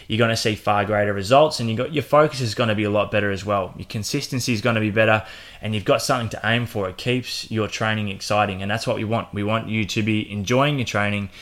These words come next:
seeing the best results that you possibly can, and staying motivated each and every single week.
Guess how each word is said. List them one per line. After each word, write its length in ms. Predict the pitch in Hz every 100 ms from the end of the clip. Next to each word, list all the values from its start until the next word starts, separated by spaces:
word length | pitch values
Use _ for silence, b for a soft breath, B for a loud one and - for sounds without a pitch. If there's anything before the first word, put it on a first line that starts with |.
| B B B
seeing 340 | - 131 131
the 80 | 113
best 280 | 98 135 -
results 320 | 117 110 110
that 80 | 113
you 100 | 110
possibly 400 | - 110 104 101
can, 380 | 90 120 107 110
and 160 | 104
staying 400 | - 120 110 104
motivated 600 | 101 101 101 101 98 -
each 360 | 107 104 - -
and 100 | 104
every 200 | 101 98
single 320 | - 98 92
week. 260 | 87 85 -